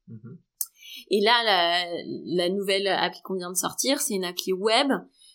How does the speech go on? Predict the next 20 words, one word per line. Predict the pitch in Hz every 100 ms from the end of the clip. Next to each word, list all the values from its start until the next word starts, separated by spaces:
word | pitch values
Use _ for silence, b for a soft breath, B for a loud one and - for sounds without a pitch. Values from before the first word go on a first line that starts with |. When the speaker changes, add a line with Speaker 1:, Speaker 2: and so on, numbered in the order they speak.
| b
Speaker 2:
euh, | 180 180 175 175
qui | 175 220
est | 208
dédiée, | 202 196 185 202 196 202 _ -
euh, | 175
d'abord | 175 220 220 233
aux | 214
managers, | 202 196 196 202 202 -
qui | -
leur | 190 190 190
permet | 202 190 196 185 190 _ _ _
très | - 254 247
simplement | - 233 233 214 220 220 196 - _ _ _ -
de | 190
pouvoir | 190 196 196
comprendre | - 220 - 220 214 202
leur | 190
cycle | - 226 202 190
de | 202
vente, | 202 202 185